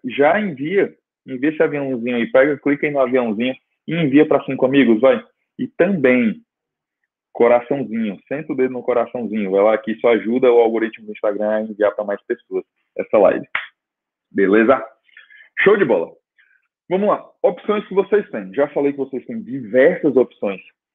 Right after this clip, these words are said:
pra trabalhar na internet. Eu vou começar, não necessariamente numa sequência de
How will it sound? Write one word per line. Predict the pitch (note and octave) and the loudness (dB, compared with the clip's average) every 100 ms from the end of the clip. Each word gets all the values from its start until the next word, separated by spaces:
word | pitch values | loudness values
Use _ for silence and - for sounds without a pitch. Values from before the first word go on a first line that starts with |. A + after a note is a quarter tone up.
| _ _ | _ _
pra | G#2 | -2
trabalhar | G#2 A2 G#2 G2 | 2 4 2 0
na | G2 | -6
internet. | G2 G#2+ G#2+ B2 - _ _ | -6 -4 -2 -4 -6 _ _
Eu | - | -4
vou | D#3 E3 | 0 0
começar, | D#3+ C#3 - A2+ F#2+ | -2 -4 2 2 2
não | C3 D#3+ | -2 -4
necessariamente | D#3+ D#3 B2+ B2 A2+ - A#2 | -4 -4 -6 -6 -12 -14 -8
numa | A#2 A2+ | -6 -4
sequência | A#2 G#2+ A#2 A#2 G#2+ | -4 -2 -4 -6 -6
de | G2+ G2+ G2 F#2+ | -4 -2 -2 -4